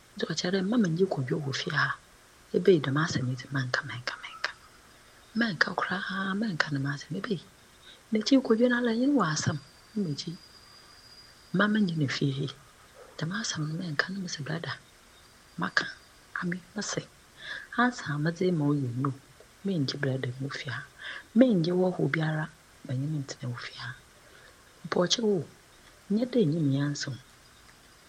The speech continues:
Nnyim nyansa. Naaso ananya biara,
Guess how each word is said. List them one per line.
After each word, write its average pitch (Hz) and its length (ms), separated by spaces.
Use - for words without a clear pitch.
Nnyim 120 200
nyansa. 139 400
Naaso 180 560
ananya 170 540
biara, 240 480